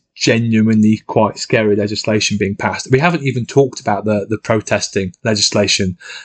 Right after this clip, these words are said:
and the sort of expanse of stop and search there, which is a, a proper chilling effect on the right to protest. It's not just a, a sort of the Insulate Britain stuff. It, it,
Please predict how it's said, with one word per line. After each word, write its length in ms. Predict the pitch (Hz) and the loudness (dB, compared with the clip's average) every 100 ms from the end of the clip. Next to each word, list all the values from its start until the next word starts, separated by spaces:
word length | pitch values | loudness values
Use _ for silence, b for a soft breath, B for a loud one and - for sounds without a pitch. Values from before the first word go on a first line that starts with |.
| B - | B -4
and 240 | 113 107 | -4 -4
the 80 | 104 | -2
sort 220 | - 113 | -2 0
of 60 | 113 | 0
expanse 580 | - - 101 104 - | -2 -2 -2 -2 -6
of 100 | 107 | -8
stop 300 | - 123 - | -2 -2 0
and 140 | 113 107 | -2 -2
search 480 | - 101 104 - - | 0 0 0 -6 -2
there, 280 | 101 90 104 B B - | -2 -2 -8 B B 0
which 260 | 131 - | 2 2
is 120 | 120 | 0
a, 160 | 117 110 - | 0 -2 -4
a 60 | |
proper 300 | 120 - 135 | -4 -2 -2
chilling 420 | 117 - 143 127 113 | 0 0 2 2 -2
effect 420 | - 110 - - | -4 -4 -4 -6
on 60 | |
the 80 | 104 | -4
right 180 | 101 104 | -4 -6
to 80 | 101 | -6
protest. 440 | - 104 - - | -2 -2 -2 -6
It's 140 | 110 - | -2 2
not 280 | 143 131 131 | 2 0 -2
just 300 | 120 - - B B B _ | -2 -4 -8 B B B _
a, 240 | 127 123 123 | -2 0 -2
a 40 | |
sort 220 | 127 131 | 0 -2
of 60 | - | -2
the 160 | 123 123 | 0 2
Insulate 420 | 120 - 117 104 | 2 0 0 -2
Britain 420 | - 107 - 95 - _ | -2 -2 -2 -6 -8 _
stuff. 400 | - - - - | -4 -2 -2 -2
It, 160 | 110 | -2
it, 240 | 117 127 | 0 -2